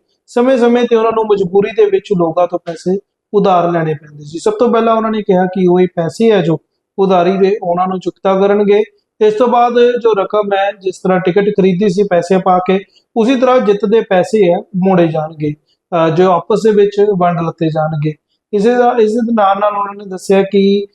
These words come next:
ਅਹ, ਜੋ ਇਹ ਪੈਸੇ ਆ, ਇਹ ਪੈਸੇ ਉਹ ਆਪਣੇ, ਅਹ, ਜੋ ਭਵਿੱਖ ਦੇ ਲਈ ਸਾਂਭ ਕੇ ਰੱਖਣਗੇ, ਬੱਚਿਆਂ ਦੇ ਲਈ ਸਾਂਭ ਕੇ ਰੱਖਣਗੇ ਤੇ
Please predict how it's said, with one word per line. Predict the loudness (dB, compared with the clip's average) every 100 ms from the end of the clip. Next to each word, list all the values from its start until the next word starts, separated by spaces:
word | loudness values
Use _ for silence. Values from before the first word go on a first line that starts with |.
| _ -4
ਅਹ, | 0 0
ਜੋ | 2
ਇਹ | 2 2
ਪੈਸੇ | 0 0 0 0
ਆ, | 0 -2 0
ਇਹ | 2
ਪੈਸੇ | 2 0 2 2
ਉਹ | 2 2 2
ਆਪਣੇ, | 0 0 0 2 0 -2 _ _ -4
ਅਹ, | 0 2
ਜੋ | 2
ਭਵਿੱਖ | 0 2 0 2
ਦੇ | 0 0
ਲਈ | -2 -4
ਸਾਂਭ | -2 -2 0
ਕੇ | 0
ਰੱਖਣਗੇ, | 0 0 0 0
ਬੱਚਿਆਂ | 2 0 0 2
ਦੇ | 2
ਲਈ | 2 0
ਸਾਂਭ | 0 -2 -2 -2
ਕੇ |
ਰੱਖਣਗੇ | -2 0 -2 0 0
ਤੇ | -2